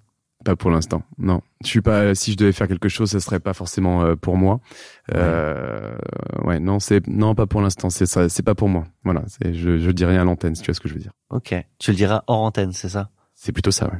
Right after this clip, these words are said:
Speaker 2: Ouais, ouais, ok. Eh ben, on en parle après. <laughs> Euh, et, et dans, et les relations avec les, les potes, certains nous ont dit que ce sujet de l'argent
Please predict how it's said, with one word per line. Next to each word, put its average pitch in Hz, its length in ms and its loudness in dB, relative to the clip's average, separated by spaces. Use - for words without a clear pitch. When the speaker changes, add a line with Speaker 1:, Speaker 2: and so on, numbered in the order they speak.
Speaker 2:
Ouais, 117 160 0
ouais, 101 200 -2
ok. 117 180 -6
Eh 95 140 0
ben, 87 240 -2
on 85 180 -2
en 78 80 -4
parle 85 180 -4
après. - 340 -6
<laughs> - 40 -14
Euh, 104 800 4
et, 107 480 4
et 104 60 2
dans, 104 640 0
et 117 80 2
les 113 100 2
relations 113 400 0
avec 117 280 0
les, 104 180 2
les 104 140 0
potes, 147 240 0
certains 160 320 0
nous 143 240 -2
ont 131 100 0
dit 131 260 -4
que 110 300 -2
ce 104 220 -8
sujet 113 640 -4
de 110 100 -8
l'argent 107 600 0